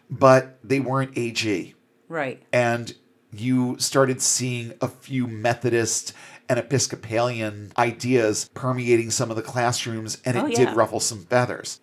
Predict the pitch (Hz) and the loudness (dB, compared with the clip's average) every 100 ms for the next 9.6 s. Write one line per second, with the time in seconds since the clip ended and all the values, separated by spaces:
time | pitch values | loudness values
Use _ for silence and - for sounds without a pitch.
0 | - 147 143 147 143 - - 131 131 117 | 2 2 4 0 0 -4 -2 0 0 -4
1 | - - 131 - 117 - 104 - - - | -8 -2 -2 -2 -4 -4 -6 -6 -6 -4
2 | - 135 147 - 131 143 131 131 107 110 | -2 2 2 2 2 2 -2 -6 -2 2
3 | 101 98 104 98 104 101 107 107 - 110 | 4 2 0 -2 -4 -2 0 0 -4 -8
4 | 110 113 101 110 110 110 104 104 101 101 | -6 -6 0 2 2 -4 0 2 2 0
5 | - - 104 107 113 113 - - - 135 | -6 -8 -10 -8 -6 -6 -6 -8 -2 0
6 | 95 95 90 - 131 - 92 95 - 139 | 0 -6 -12 -4 -2 -2 -8 -18 -4 0
7 | 131 - 87 - - - - - - _ | 0 -2 -6 -8 -14 -16 -20 -20 -20 _
8 | 120 117 110 107 - - 127 175 143 104 | 0 0 -2 -10 -16 -4 2 2 2 0
9 | - - - 151 185 117 | 0 0 -2 -6 -6 -10